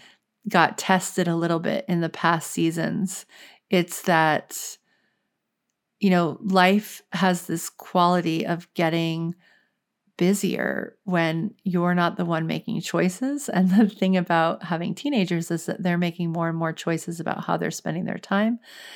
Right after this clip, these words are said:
And then sometimes there's more things to go to and more things going on and more places that need, we need, like,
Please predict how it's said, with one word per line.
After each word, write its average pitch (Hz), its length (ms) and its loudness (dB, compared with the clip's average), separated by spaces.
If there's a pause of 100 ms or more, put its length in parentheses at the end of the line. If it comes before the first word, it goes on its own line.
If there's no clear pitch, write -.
(220)
And 165 640 0 (480)
then 175 420 4 (220)
sometimes 175 500 0
there's 165 220 -2
more 165 220 0
things 165 460 -4
to - 120 -6
go 208 240 2
to 226 220 -2
and 185 100 2
more 165 200 0
things 165 240 -4
going 165 280 0
on 220 240 4
and 165 140 0
more 165 160 -2
places 170 460 -4
that - 180 -8
need, 165 320 -2
we 170 140 0
need, 156 260 -4
like, 165 240 -6